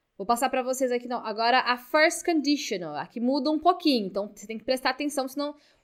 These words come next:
Gente, a conditional, um, uma partezinha que você, é, se distrai, você já perde todo um contexto. Então, não pode, é, se distrair nesse momento, porque isso aqui é super importante pra entender as condicionais, tá bom?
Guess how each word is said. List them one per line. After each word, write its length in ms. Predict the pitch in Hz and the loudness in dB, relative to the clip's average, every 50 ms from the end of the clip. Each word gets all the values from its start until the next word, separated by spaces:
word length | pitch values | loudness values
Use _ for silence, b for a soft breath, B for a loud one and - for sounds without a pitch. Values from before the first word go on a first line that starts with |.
| b b _ - | b b _ -2
Gente, 360 | 233 285 302 294 262 - 240 - - - | 2 2 2 2 2 0 -2 -4 -4 -6
a 100 | - 202 - | -12 -6 0
conditional, 600 | - 254 254 233 277 339 339 320 294 254 247 269 | 2 2 2 4 2 2 2 2 0 0 0 -2
um, 100 | 262 269 | -4 -4
uma 300 | - 294 285 403 453 453 | -2 0 2 4 4 6
partezinha 560 | 453 427 427 440 440 427 - 320 302 277 269 | 6 6 6 8 6 4 4 4 0 0 0
que 140 | 269 277 247 | 0 -2 -2
você, 640 | 233 254 262 254 - - 240 214 196 - - - - _ _ _ _ _ _ _ _ - | 0 0 0 2 4 6 6 8 6 4 -2 -10 -20 _ _ _ _ _ _ _ _ -2
é, 580 | 220 214 214 208 208 202 196 196 190 185 185 185 | 0 2 2 4 2 2 0 0 0 0 -2 -2
se 160 | 180 - 294 254 | -2 -4 -2 0
distrai, 760 | 262 285 - - - 233 226 247 302 359 381 285 220 185 - - _ | 0 0 0 0 0 2 4 6 6 6 4 2 0 -4 -8 -12 _
você 180 | - - 262 262 | 0 6 6 6
já 160 | 254 277 277 | 8 6 4
perde 380 | 277 - 294 277 302 277 302 302 | 4 6 6 6 6 6 4 -2
todo 400 | - - 294 302 339 370 453 453 | 2 6 8 8 8 8 6 2
um 80 | 415 | 2
contexto. 560 | - 440 466 453 - 370 254 226 226 233 - | 2 0 0 4 6 6 6 6 6 2 -4
Então, 280 | 226 220 - 240 240 247 | -6 0 0 2 2 2
não 280 | 247 254 277 330 440 - | 4 4 2 2 2 2
pode, 500 | - 311 294 302 311 311 349 359 359 - b b b b b b b b b b _ _ _ - | 4 4 6 6 6 4 2 0 0 -2 b b b b b b b b b b _ _ _ 2
é, 800 | 262 262 262 254 247 247 240 233 233 226 220 220 208 208 202 170 - - | 4 6 8 8 10 12 12 12 12 10 10 8 6 4 0 -10 -14 -10
se 160 | - - 247 | -6 -4 0
distrair 460 | 220 285 - - - 302 277 277 285 | 0 0 0 2 4 6 6 6 6
nesse 200 | 285 302 294 320 | 4 2 2 2
momento, 400 | 302 302 294 269 254 269 277 - | 2 2 2 2 2 0 0 -2
porque 200 | - 302 294 - | -4 -6 -4 -4
isso 140 | 285 262 302 | -2 -2 -2
aqui 160 | 285 294 - | -2 0 0
é 40 | 302 | -2
super 360 | 302 - - 302 277 - 302 | 0 -2 -4 -6 -4 -2 -2
importante 560 | 320 320 320 - 370 381 381 285 277 285 - - | -2 0 2 2 2 2 4 2 2 0 0 -2
pra 100 | 285 277 | -2 -2
entender 300 | 285 294 302 277 262 254 | -2 -2 -2 0 0 0
as 160 | 269 269 - | 0 0 0
condicionais, 840 | - 294 285 277 285 269 - 320 392 440 247 170 131 170 - - - | 0 0 0 0 -2 -2 -2 -2 0 2 2 0 0 -4 -8 -12 -10
tá 120 | - 170 | -8 -4
bom? 360 | - 190 202 262 339 508 - | 0 2 4 4 2 0 -4